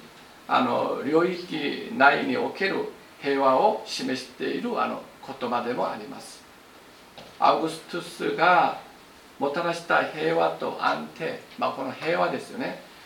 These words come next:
に、あの、国民たちはすごく感謝ですよね。ある意味では。それに報いるために、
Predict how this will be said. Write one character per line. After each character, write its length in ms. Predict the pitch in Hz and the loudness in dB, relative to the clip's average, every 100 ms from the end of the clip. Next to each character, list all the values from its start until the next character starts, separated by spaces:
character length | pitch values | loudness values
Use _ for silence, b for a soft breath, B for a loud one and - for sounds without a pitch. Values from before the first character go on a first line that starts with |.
| B B B | B B B
に、 120 | 190 | 2
あ 80 | 165 | 4
の、 460 | 143 123 117 - - - - | 4 2 0 -4 -10 -18 -14
国 260 | - 156 165 | -8 -4 -2
民 80 | 165 | 0
た 120 | 156 | 0
ち 100 | 156 | 0
は 60 | 151 | -4
す 140 | 151 | -6
ご 80 | 151 | -10
く 160 | - 131 | -10 -10
感 320 | - 190 196 | -4 -4 -2
謝 120 | 170 | -4
で 80 | 131 | -6
す 100 | 117 | -8
よ 80 | 120 | -4
ね。 60 | |
あ 140 | 117 - | 0 0
る 100 | 135 | 0
意 40 | |
味 160 | 135 139 | -2 -2
で 100 | 113 | -2
は。 240 | 120 120 - - - - - - - - - - - - | -2 -4 -6 -18 -20 -20 -20 -20 -20 -20 -20 -20 -20 -16
そ 80 | - | -6
れ 80 | 202 | -2
に 80 | 131 | -2
報 240 | 139 - | -2 -2
い 80 | 175 | -2
る 100 | 165 | -2
た 180 | 170 180 | -2 -2
め 140 | 180 | 0
に、 340 | 196 226 - | 2 2 2